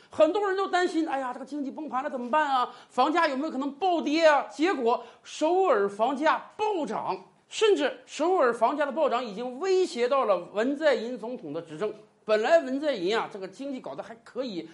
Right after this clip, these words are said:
疫情对抗得很不错，结果就因为房价的暴涨，让韩国老百姓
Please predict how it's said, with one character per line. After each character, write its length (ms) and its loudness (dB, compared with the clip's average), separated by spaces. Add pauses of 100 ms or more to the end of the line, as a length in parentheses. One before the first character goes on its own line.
(100)
疫 180 -6
情 180 -8
对 140 -6
抗 140 -6
得 60 -4
很 220 -8
不 120 -8
错， 300 -2 (160)
结 260 2
果 300 0 (160)
就 220 6
因 160 4
为 120 -2
房 440 2
价 240 4
的 80 -2
暴 240 0
涨， 320 -6
让 220 2
韩 240 -2
国 120 -2
老 100 2
百 140 0
姓 180 -8